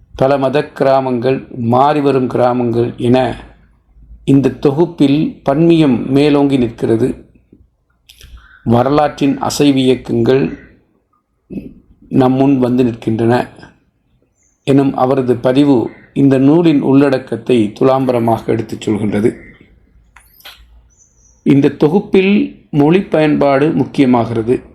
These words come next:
கட்டுரைகள் தமிழின் சீரிழமை திறனை காட்டுகின்றன. தமிழகம், ஈழம் ஆகிய இரு பெருந்தேசங்களும் இங்கு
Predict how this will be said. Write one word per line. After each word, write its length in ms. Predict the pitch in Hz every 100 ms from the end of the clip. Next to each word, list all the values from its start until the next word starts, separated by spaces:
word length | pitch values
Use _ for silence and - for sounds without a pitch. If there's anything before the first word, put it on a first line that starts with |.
| _ _ _ _ _ _
கட்டுரைகள் 840 | - 127 - 165 156 147 156 175 -
தமிழின் 440 | 135 143 156 156 -
சீரிழமை 1500 | 156 156 147 147 - _ _ _ _ _ _ - 143 143 - - _ _
திறனை 760 | 143 139 139 - - 143 143 - - -
காட்டுகின்றன. 960 | 147 143 127 123 120 131 117 113 123 - - - _ _ _ _ _ _ _ _ _ _ _ _ _ _ _ _ _
தமிழகம், 800 | - 127 135 123 135 151 262 - - - _ _ - - -
ஈழம் 640 | 135 131 143 139 151 - - _ _
ஆகிய 380 | - 127 123 135
இரு 220 | 120 131
பெருந்தேசங்களும் 1120 | 139 131 135 135 113 123 120 127 117 117 82 - - _ _ _ _ _ _ _ _
இங்கு 260 | 139 135